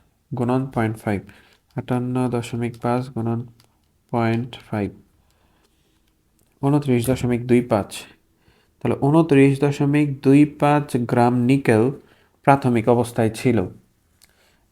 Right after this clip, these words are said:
জমা হয়েছে পাঁচ দশমিক চার পাঁচ পাঁচ নয় এত গ্রাম। তাহলে অবশিষ্ট নিকেল, অবশিষ্ট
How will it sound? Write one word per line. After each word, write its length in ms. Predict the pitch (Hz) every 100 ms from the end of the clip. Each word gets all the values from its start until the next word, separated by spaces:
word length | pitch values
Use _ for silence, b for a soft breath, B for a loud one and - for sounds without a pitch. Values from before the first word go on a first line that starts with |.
| _ _ -
জমা 320 | 117 139 165
হয়েছে 500 | 151 123 120 123 117 120
পাঁচ 280 | 131 139 127
দশমিক 520 | 139 135 113 120 -
চার 220 | 131 131
পাঁচ 320 | 131 123 120 -
পাঁচ 260 | 127 120 - 113
নয় 280 | 117 110 104 - _ _ -
এত 220 | 117 117
গ্রাম। 380 | 104 107 98 101 b b b b
তাহলে 140 | - 120
অবশিষ্ট 560 | 131 147 147 127 -
নিকেল, 420 | 131 131 131 131 139 - _ _ _ _ _ _ _ _ _ _ _ _ _ _ _ _ _ _ _ _ _
অবশিষ্ট 960 | 120 123 131 131 131 123 117 - _